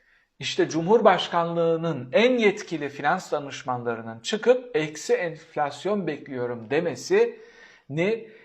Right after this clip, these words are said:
hiçbir şekilde, hiçbir mantıki veriyle ya da felsefeyle izah edemeyiz. Peki gelelim enflasyon rakamlarına. Enflasyon nasıl açıklandı? Biliyorsunuz tuik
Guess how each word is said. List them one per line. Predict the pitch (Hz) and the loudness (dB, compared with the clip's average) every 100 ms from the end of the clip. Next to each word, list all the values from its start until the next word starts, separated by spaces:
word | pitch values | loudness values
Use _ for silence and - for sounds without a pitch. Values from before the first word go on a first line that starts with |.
| _ | _
hiçbir | 208 208 370 | -2 4 4
şekilde, | 311 208 180 156 139 160 202 143 | 6 2 -2 -2 0 0 -2 -6
hiçbir | 165 262 262 | -4 -2 0
mantıki | 180 151 156 170 165 - 240 139 - - - | 2 0 0 -2 -4 0 0 0 -4 -16 -8
veriyle | 135 139 156 165 143 | -2 0 0 0 0
ya | 160 127 | 0 2
da | 160 185 - - _ _ _ _ _ _ - | 4 2 0 -18 _ _ _ _ _ _ -8
felsefeyle | 117 110 - 110 135 139 185 | -6 -6 -8 -8 -4 -2 -2
izah | 170 131 151 139 | 0 4 4 2
edemeyiz. | 135 123 107 107 - - _ - - - - | -4 -4 -6 -12 -18 -20 _ -20 -20 -14 2
Peki | 233 269 | 4 4
gelelim | 214 214 233 226 233 | 4 6 6 4 -2
enflasyon | 185 180 185 165 - 175 | -4 -2 -2 -2 -2 -2
rakamlarına. | 147 127 117 113 104 123 190 233 | -2 -4 -6 -6 -10 -6 -8 -4
Enflasyon | 160 175 170 143 - 208 240 196 | -4 -2 -2 -4 -2 -2 0 -2
nasıl | 190 185 | -2 -2
açıklandı? | 123 - - 117 110 123 | -4 -4 -10 -8 -8 -8
Biliyorsunuz | 156 175 160 147 160 233 - - _ - - - - _ _ | -4 0 -2 -2 -2 -2 -2 -16 _ -20 -20 -20 -20 _ _
tuik | - 180 175 175 - | -2 0 0 -6 -18